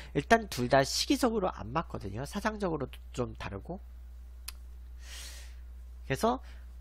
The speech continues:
일단은 중림칠연은 따로 일곱 명을 계산을 해야지 백 명이 채워지고요. 그냥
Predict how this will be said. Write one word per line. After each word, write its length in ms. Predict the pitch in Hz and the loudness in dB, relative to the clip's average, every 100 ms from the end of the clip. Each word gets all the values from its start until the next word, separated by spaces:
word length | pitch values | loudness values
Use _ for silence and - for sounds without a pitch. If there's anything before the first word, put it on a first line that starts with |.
| - - - | -14 -12 0
일단은 380 | 143 - 196 185 | 4 10 8 8
중림칠연은 720 | - 131 202 220 - 190 180 165 | 2 2 2 2 4 6 6 8
따로 200 | 202 208 | 10 12
일곱 280 | 196 214 | 10 8
명을 240 | 226 220 202 | 4 4 2
계산을 420 | - 101 131 139 | 0 2 4 6
해야지 240 | 165 165 | 6 8
백 200 | - - | 12 12
명이 240 | 107 113 123 | 12 0 -4
채워지고요. 640 | - 262 - - 170 156 - - - - - - - - - - - - - | 0 0 0 -6 -8 -10 -10 -12 -14 -14 -14 -14 -12 -12 -12 -12 -12 -12 -4
그냥 460 | 143 165 202 123 | 2 6 6 4